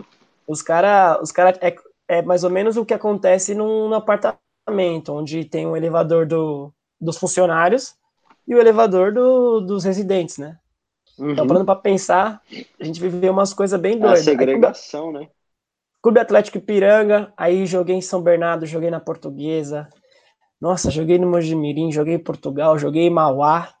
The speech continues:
Speaker 2: Foi
Speaker 1: joguei no
Speaker 2: nessa
Speaker 1: Água
Speaker 2: época do,
Speaker 1: Santa.
Speaker 2: foi nessa época do, do São Caetano, São Caetano não, São Bernardo,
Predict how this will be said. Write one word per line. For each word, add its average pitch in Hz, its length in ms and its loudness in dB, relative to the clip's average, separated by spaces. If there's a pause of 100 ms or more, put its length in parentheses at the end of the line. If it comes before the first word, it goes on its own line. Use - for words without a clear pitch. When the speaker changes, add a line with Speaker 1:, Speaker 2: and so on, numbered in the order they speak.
(680)
Speaker 2:
Foi 165 100 2
Speaker 1:
joguei 180 140 4
no 202 60 4
Speaker 2:
nessa 190 140 6
Speaker 1:
Água 185 120 6
Speaker 2:
época 190 280 -2
do, 202 220 0
Speaker 1:
Santa. 165 220 -6 (560)
Speaker 2:
foi 170 120 -8
nessa 202 340 -8
época 175 360 -6
do, 147 1000 -8 (480)
do 110 540 -16
São 185 460 -4
Caetano, 170 1080 -4 (180)
São 135 200 -14
Caetano 143 380 -10
não, 127 60 -12
São 139 200 -12
Bernardo, 151 720 -2